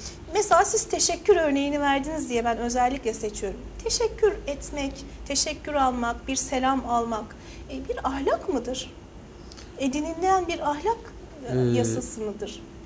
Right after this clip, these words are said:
Speaker 2: Tabii. Ahlakın, e, çeşitli tanımları yapılabilir de bir tanımı da toplum içinde uyulması gereken kurallar
Speaker 1: Hı hı.
Speaker 2: bütünüdür. Yazılı olmayan kurallar bütünüdür.
Speaker 1: Evet.
Speaker 2: Ahlakın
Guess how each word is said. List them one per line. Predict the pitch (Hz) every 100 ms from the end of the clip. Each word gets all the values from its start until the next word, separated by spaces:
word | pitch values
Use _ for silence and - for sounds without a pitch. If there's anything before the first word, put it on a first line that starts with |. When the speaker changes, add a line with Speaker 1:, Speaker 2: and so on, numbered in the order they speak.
| - - - - - - - - - - - -
Speaker 2:
Tabii. | - 135 101 87 - - -
Ahlakın, | 123 127 139 139 135 147
e, | 143 123 120 110 110 107 107 104 104 98
çeşitli | - - -
tanımları | - 117 117 117 113
yapılabilir | 104 110 110 160 156
de | 95 82 - - - 131
bir | 127
tanımı | 127 110 104 104
da | 160 - - - - -
toplum | 131 123 135 131
içinde | - 120 113
uyulması | 127 120 113 110 -
gereken | 110 107 143 131
kurallar | - 110 107 104
Speaker 1:
Hı |
hı. | 98
Speaker 2:
bütünüdür. | 95 92 87 87 101
Yazılı | 104 104 117
olmayan | 113 101 120 135 -
kurallar | 113 107 104
bütünüdür. | 85 - 95 85 85
Speaker 1:
Evet. | 302 - - - -
Speaker 2:
Ahlakın | 117 120 135 131 147